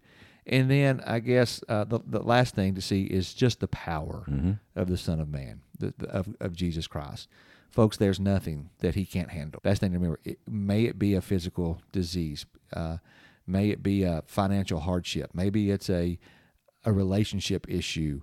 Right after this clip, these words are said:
Speaker 1: whatever it may be, he can take care of it. But
Speaker 2: Yes.
Speaker 1: you have to have the faith and the persistence to go. And he
Speaker 2: Mm-hmm.
Speaker 1: may not answer it the way that you want it,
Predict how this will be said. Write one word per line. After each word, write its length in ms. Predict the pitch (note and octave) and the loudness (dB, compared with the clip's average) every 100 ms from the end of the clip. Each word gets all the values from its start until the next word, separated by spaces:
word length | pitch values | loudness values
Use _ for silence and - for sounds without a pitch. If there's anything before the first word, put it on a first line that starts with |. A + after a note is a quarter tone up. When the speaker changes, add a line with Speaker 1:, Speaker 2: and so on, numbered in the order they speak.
| - | -2
Speaker 1:
whatever 360 | G2+ A2 A2 G#2+ | 2 4 4 2
it 100 | - | 0
may 120 | F#2 | -2
be, 360 | E2+ F#2 D#2+ D#2 - _ _ - | 2 2 2 -4 -14 _ _ -18
he 260 | - A#2+ | -6 -4
can 140 | - G#2 | -4 -4
take 220 | F#2 E2 | -4 -2
care 200 | - E2+ | -4 -4
of 160 | - - | -6 -12
it. 60 | - - | -8 -2
But 120 | F#2+ | 0
Speaker 2:
Yes. 100 | G2+ | 2
Speaker 1:
you 220 | A#2+ E3 | 4 6
have 180 | C#3 A2+ | 6 4
to 80 | A2 | 0
have 220 | - F#2 | 0 -2
the 60 | F2+ | -4
faith 340 | - E2+ F2 | -2 -2 -2
and 100 | - | -4
the 40 | F2+ | -6
persistence 560 | G2 - F#2+ - F2 - | -4 -2 -2 -2 -6 -6
to 100 | E2+ | -4
go. 280 | F#2 E2+ - | -2 -2 0
And 120 | C3 | 2
he 60 | C3 | 2
Speaker 2:
Mm-hmm. 160 | C3 | 2
Speaker 1:
may 180 | C3+ D3+ | 2 2
not 240 | F#3 G3 - | 2 -2 0
answer 340 | C#3+ D#3+ E3+ | 0 2 -2
it 100 | F3 | 0
the 80 | D#3 | 2
way 220 | D3+ D3+ | 2 2
that 160 | C#3 - | 0 -2
you 180 | C3+ | 0
want 320 | A#2+ A#2 D#3+ - | 2 2 2 -2
it, 160 | - | -6